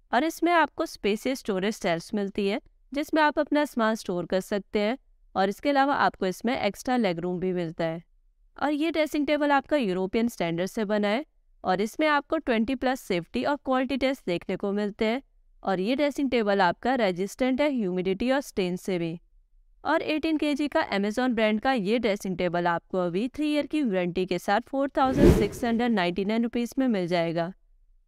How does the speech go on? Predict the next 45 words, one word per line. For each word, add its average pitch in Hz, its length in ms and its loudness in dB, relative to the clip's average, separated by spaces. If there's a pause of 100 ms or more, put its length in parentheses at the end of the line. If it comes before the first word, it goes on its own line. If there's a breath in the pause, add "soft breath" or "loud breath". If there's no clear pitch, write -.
(120)
तो 311 100 0
दोस्तों, 330 360 -4
अगर 311 180 0
आपको 294 260 0
ये 294 160 0
अफोर्डेबल 214 680 0
ड्रेसिंग 196 420 -2
टेबल 214 240 0
चाहिए, 185 440 0
तो - 140 -8
उसे 320 180 -2
आप 311 180 0
नीचे 240 320 0
दिए 247 180 0
लिंक 240 200 2
से 311 160 -2
परचेज 196 460 -2
कर 185 160 2
सकते - 340 -4
हैं। 175 220 -4 (520)
नेक्स्ट 185 320 -2
हमारी 240 200 2
लिस्ट 247 280 0
में 269 160 4
थर्ड 190 280 0
नंबर - 280 8
पे 220 120 -2
है 233 240 0 (320)
स्टूडियो 311 460 -2
कुक 254 280 -4
का 277 180 2
बोनीता 247 480 0
ड्रेसिंग 196 420 0
टेबल। 170 340 -2 (560)
ये 330 160 0
जंगल 330 340 0
वुड 330 200 -4
कलर 202 360 0
का 247 200 2
बहुत 220 360 -2
ही 262 80 -2
शानदार 185 440 0
ड्रेसिंग 180 440 -4
टेबल 180 280 0
है। 196 120 -2